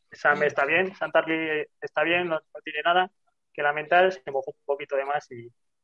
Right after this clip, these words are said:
y, y la verdad es que también reconoce su trabajo, que bueno, hoy, hoy no está aquí con nosotros, pero que nos permite también, bueno, pues, eh, estudiar a los rivales y, y la verdad es que, bueno, pues ya está, pues,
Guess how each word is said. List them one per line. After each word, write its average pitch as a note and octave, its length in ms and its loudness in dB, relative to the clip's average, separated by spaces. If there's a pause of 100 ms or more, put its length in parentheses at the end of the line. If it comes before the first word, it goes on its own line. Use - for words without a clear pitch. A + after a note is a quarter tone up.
(260)
y, B2 380 -8
y C#3 40 -4
la C3+ 100 4
verdad D#3 180 6
es F#3+ 80 0
que E3+ 120 4
también D#3+ 260 0
reconoce D#3+ 320 -2
su E3+ 80 -14
trabajo, F3+ 320 0
que C3 160 -4
bueno, - 200 -14
hoy, C3+ 140 -6 (120)
hoy C#3+ 120 -6
no D3 60 -6
está C#3+ 140 0
aquí C#3+ 100 -4
con D3 100 -6
nosotros, E3 540 -6 (320)
pero C#3+ 240 2
que C#3+ 120 0
nos C3 180 -2
permite C#3+ 360 -4
también, C#3 640 4
bueno, A#2+ 260 -8
pues, - 240 -20
eh, C3 320 -16 (640)
estudiar D3 420 2
a D3 40 8
los D3+ 120 6
rivales D#3+ 600 4
y, D3 300 -10 (580)
y D3 100 -6
la B2+ 80 2
verdad A#2+ 140 2
es - 60 -8
que, D3 60 -4
bueno, C3+ 160 -4
pues A#2+ 120 -14
ya A#2 60 -14
está, C3+ 120 -12
pues, - 160 -16